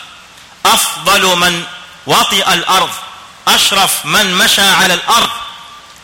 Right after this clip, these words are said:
kusirat rubaiyatuh, shujja wajhuh, yasilu ad-dam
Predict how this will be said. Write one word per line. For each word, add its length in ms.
kusirat 480
rubaiyatuh, 760
shujja 420
wajhuh, 460
yasilu 520
ad-dam 400